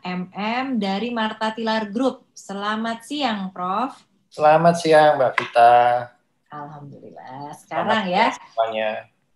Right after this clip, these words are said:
Speaker 1: yang cantik hari ini adalah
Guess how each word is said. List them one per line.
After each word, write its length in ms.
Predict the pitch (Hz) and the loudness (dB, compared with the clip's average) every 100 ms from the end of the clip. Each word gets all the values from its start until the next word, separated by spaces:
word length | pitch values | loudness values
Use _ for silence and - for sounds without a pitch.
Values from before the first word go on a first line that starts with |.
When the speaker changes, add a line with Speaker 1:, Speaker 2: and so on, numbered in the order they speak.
| - | -8
Speaker 1:
yang 280 | 220 226 240 233 | 0 2 0 -2
cantik 640 | 302 359 370 - 302 - _ _ _ _ _ | 2 2 2 -6 -8 -10 _ _ _ _ _
hari 320 | - 226 240 254 | -4 0 0 0
ini 320 | 254 214 254 | -4 -4 -4
adalah 720 | 202 196 180 170 165 226 320 | -4 -4 -2 -2 -2 -4 -6